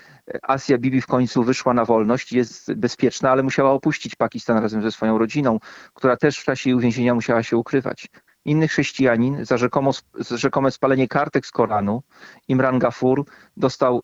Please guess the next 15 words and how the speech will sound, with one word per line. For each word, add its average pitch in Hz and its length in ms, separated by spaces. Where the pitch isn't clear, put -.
dożywocie 135 840
i 131 100
spędził 139 380
w - 20
więzieniu 127 440
ponad 120 340
dziesięć 120 400
lat 127 320
i 117 200
został 120 260
zwolniony 120 340
dopiero 117 240
w 104 60
grudniu 123 280
minionego 113 640